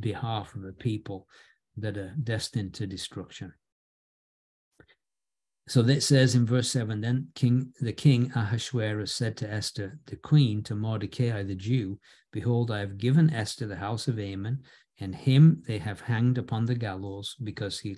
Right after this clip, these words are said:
laid his hand upon the Jews. Write ye also for the Jews,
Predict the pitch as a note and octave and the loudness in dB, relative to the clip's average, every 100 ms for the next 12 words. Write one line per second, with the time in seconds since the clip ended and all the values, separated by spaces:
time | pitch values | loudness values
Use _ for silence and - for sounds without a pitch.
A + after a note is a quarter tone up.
0 | A2 G#2+ A2 G#2 - G#2+ A2 A2+ A#2+ A#2+ | -6 -4 -4 -6 -6 -4 -4 -4 -2 0
1 | A#2 G#2 G2 F#2+ - - - - - G#2 | -2 -4 -6 -8 -12 -16 -20 -20 -8 -2
2 | A2+ D#3+ F3+ D#3 D#3+ D3 D#3 D#3 - A2+ | 4 4 6 8 8 6 4 2 0 -4
3 | G2+ - A#2 A2+ G#2 C3+ A2+ F#2+ | -4 -4 -2 -2 0 2 2 -2